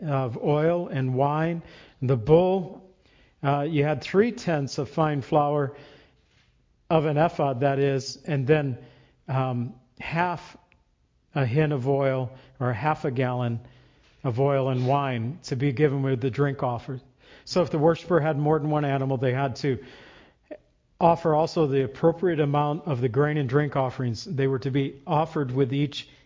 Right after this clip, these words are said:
animal. So this was something that always was supplied. They didn't go into the, uh,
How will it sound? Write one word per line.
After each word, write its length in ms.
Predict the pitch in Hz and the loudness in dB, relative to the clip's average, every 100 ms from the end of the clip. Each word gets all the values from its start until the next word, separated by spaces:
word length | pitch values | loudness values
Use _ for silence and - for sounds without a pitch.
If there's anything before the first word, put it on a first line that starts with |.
| - | -2
animal. 540 | 147 143 139 123 127 - _ _ _ _ _ _ - | 0 0 0 -2 -6 -14 _ _ _ _ _ _ -10
So 200 | - 143 | -4 2
this 240 | 165 - | 2 0
was 100 | 202 | -6
something 520 | - 175 165 170 160 | -4 -2 -2 0 0
that 300 | 147 147 - - | 0 0 -4 0
always 420 | 151 151 151 127 | 2 2 0 -2
was 200 | 139 123 | -2 -4
supplied. 460 | - 123 160 135 120 | -6 0 2 2 2
They 100 | 151 | 2
didn't 220 | 180 135 | 2 4
go 220 | 156 156 | 4 4
into 540 | 156 165 - 170 147 - - _ _ _ - _ _ _ _ _ _ _ _ _ - | 2 0 0 0 2 -2 -10 _ _ _ -20 _ _ _ _ _ _ _ _ _ -10
the, 340 | 151 151 143 139 | -2 0 2 2
uh, 220 | 131 | 0